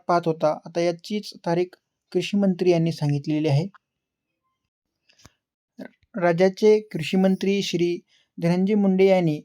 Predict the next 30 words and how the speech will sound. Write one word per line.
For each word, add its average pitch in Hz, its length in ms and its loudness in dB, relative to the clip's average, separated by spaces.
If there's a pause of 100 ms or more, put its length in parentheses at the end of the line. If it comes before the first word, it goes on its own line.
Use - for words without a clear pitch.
(120)
त्यांच्या 175 380 -4 (340)
स्व-, - 160 -8
अ, 180 200 -4
Twitter 180 400 -4
अकाउंट 180 360 -2
म्हणजेच 170 460 -2
X 196 280 -4
अकाउंटवरून 170 600 -2 (520)
ट्विट 220 200 -2
करत 175 220 4 (100)
माहिती 165 340 -4
दिलेली 180 320 2
आहे 175 100 2
मित्रांनो. 175 460 -4 (340)
त्यांनी 180 220 -4
सांगितलं 180 400 -4
आहे 185 160 -2
की 214 380 -8
सन 208 440 0
दोन 190 180 4
हजार 175 200 0
तेवीस 180 540 -6 (340)
खरीप 190 280 -4
हंगामातील 170 560 0 (360)
कापूस 175 440 0
व 185 140 0
सोयाबीन 170 600 2 (720)
उत्पादक 185 480 2
शेतकऱ्यांना 170 720 0 (220)
झालेले 160 380 -2